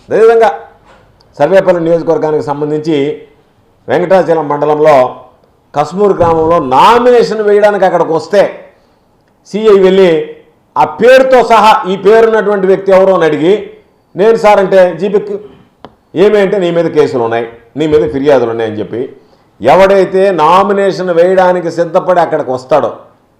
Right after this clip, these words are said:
మేము పార్టీకి సంబంధించినటువంటి బహిష్కరించాం కాబట్టి మేము ఎక్కడ జోక్యం చేసుకోలేదు. ఏ అధికారి కూడా ఫోన్ చేసి, "ఏమయ్యా మీరు ఎందుకు చేశారని?" అడగలేదు. కానీ ఎవడన్నా ఒక రైతు అనేటువంటి వాడు అక్కడికి వెళ్ళి, "నేను పోటీ చేస్తానని" అంటే పార్టీలకు అతీతంగా, ఇది పార్టీలకు అతీతంగా జరిగేటువంటి ఎన్నికలు.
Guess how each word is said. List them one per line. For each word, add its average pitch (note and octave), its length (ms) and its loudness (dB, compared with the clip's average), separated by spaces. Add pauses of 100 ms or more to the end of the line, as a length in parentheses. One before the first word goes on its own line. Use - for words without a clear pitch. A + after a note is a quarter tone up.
(100)
మేము F3 160 0
పార్టీకి E3+ 440 -8
సంబంధించినటువంటి F#3 680 -6
బహిష్కరించాం F#3 560 -4
కాబట్టి F3 420 -2 (240)
మేము A#3 140 0
ఎక్కడ F#3 200 0
జోక్యం E3+ 400 -4
చేసుకోలేదు. C#3 380 -6
ఏ D#3+ 120 0
అధికారి F#3+ 380 2
కూడా F3 160 -2
ఫోన్ F3+ 240 -4
చేసి, E3 300 -4 (320)
"ఏమయ్యా G3 380 0
మీరు F3 180 -2
ఎందుకు F#3 200 -4
చేశారని?" F3 440 -2
అడగలేదు. D3 340 0
కానీ B2 520 -2 (480)
ఎవడన్నా A#3+ 320 2
ఒక G3 120 2
రైతు A3+ 340 2
అనేటువంటి A3+ 400 2
వాడు G#3+ 160 4
అక్కడికి F#3 240 -2
వెళ్ళి, G#3+ 180 0
"నేను G3+ 160 -2
పోటీ A3+ 280 0
చేస్తానని" G3+ 520 -2
అంటే E3 520 0 (360)
పార్టీలకు F#3 440 0
అతీతంగా, E3+ 420 -2
ఇది E3 100 -2
పార్టీలకు G#3 420 0
అతీతంగా G3+ 380 -2
జరిగేటువంటి E3 500 -2
ఎన్నికలు. F#2 320 -10